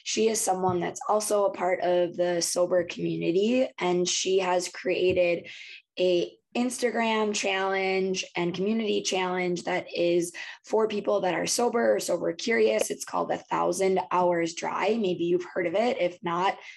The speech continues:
definitely go check it out after listening to this episode. And she's gonna share with you her personal story and what led her into sobriety and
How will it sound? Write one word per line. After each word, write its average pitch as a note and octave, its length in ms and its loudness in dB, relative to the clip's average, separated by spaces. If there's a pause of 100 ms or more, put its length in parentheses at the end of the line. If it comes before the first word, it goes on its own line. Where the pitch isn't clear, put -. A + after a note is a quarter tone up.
(180)
definitely F#3+ 520 2
go F#3 120 2
check F3 300 -2
it E3+ 40 -2
out F3+ 140 2
after F3 260 0
listening F3 380 -2
to E3+ 80 -6
this E3 240 -4
episode. A#3+ 640 -2 (380)
And G#3+ 100 2
she's A#3+ 220 0
gonna C4 160 0
share A#3 320 2
with A3+ 180 0
you G#3 220 2
her G#3+ 720 2
personal G3 480 0
story F3+ 540 2
and G#3 80 2
what F#3+ 200 -2
led F3 180 2
her F3 340 0
into E3+ 260 -4
sobriety F3+ 720 -2 (340)
and G#3 380 2